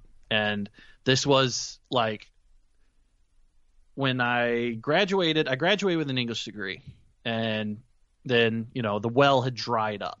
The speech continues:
So I was working overnight at hotels for about a year. And then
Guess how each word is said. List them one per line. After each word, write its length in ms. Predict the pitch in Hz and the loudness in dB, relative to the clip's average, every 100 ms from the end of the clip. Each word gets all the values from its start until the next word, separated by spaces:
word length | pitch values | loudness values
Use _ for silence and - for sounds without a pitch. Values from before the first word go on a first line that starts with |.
| _ | _
So 440 | - 120 107 104 - - | -10 -4 -2 -2 -4 -2
I 80 | |
was 100 | 117 | -2
working 380 | 123 151 143 131 | 0 -2 0 -2
overnight 460 | 123 131 131 120 113 | 2 2 2 0 -2
at 100 | - | -2
hotels 580 | 127 113 117 113 113 107 | -2 -2 -2 -2 -2 -4
for 120 | 110 | -6
about 240 | 107 104 | -2 0
a 40 | 110 | 0
year. 640 | 107 110 113 82 57 - _ _ _ _ _ _ _ _ _ _ _ - | -4 -4 -4 -4 -6 -12 _ _ _ _ _ _ _ _ _ _ _ -6
And 260 | 120 113 117 | -2 0 2
then 340 | 135 135 143 | 4 4 2